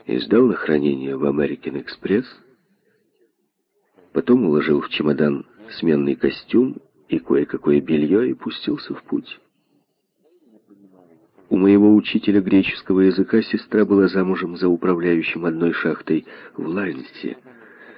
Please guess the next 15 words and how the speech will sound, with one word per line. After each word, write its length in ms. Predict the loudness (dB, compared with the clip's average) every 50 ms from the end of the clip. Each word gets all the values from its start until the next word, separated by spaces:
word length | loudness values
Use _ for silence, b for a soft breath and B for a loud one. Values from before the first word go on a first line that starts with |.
| B B B B B B B
и 80 | -4 -2
он 180 | -2 -2 0
дал 200 | 2 2 2 4
мне 160 | 4 2 0 0
к 100 | 0 -4
нему 220 | -2 -2 -2 -4
письмо. 500 | -4 -6 -8 -8 -8 -8 -8 -8 -8 -10 b b b b b b b b b b b b _ _ _ -12
«Вы 440 | -8 -4 -2 -2 0 0 0 2
Ланс 300 | 2 2 2 0 -2 -4 -10 -18 -20 -20 -14 -8
знаете?» 600 | -6 -4 -2 -2 -2 -2 -2 -4 -8 -12 -16 -18 _ _ _ _ _ -4
«Нет. 320 | -4 -4 -4 -6 -10 -18 _ _ b b b b b b b b b b b b b b b
Это 240 | -4 -4 -4 -4 -8
на 80 | -12
севере 380 | -8 -4 0 2 2 2 0 -2
Франции, 600 | -4 -6 -8 -8 -8 -10 -12 -12 -12 -12 -12